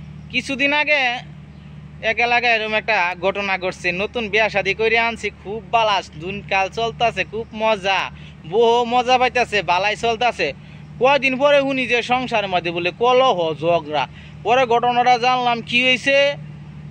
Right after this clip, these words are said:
কো বউ তো আগে একটা প্রেম করতো, ওই প্রেমিক পুরুষের লগে বলে তার দেখা হয়েছে। এই ঘটনা, ওই পুরুষে বলে তার লগে লাইন মারবার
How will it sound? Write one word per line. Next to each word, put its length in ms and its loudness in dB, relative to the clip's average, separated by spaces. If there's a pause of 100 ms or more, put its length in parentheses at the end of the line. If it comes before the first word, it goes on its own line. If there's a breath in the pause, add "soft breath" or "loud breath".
(140)
কো 280 6
বউ 300 4
তো 160 0 (340)
আগে 240 0
একটা 240 0
প্রেম 360 0
করতো, 640 -2
ওই 200 0
প্রেমিক 480 0
পুরুষের 360 0
লগে 320 2
বলে 180 0
তার 280 -2
দেখা 320 0
হয়েছে। 440 -2 (160)
এই 480 2
ঘটনা, 580 -2
ওই 180 -2
পুরুষে 520 -4
বলে 300 -2
তার 140 0
লগে 200 -2
লাইন 320 -2
মারবার 340 0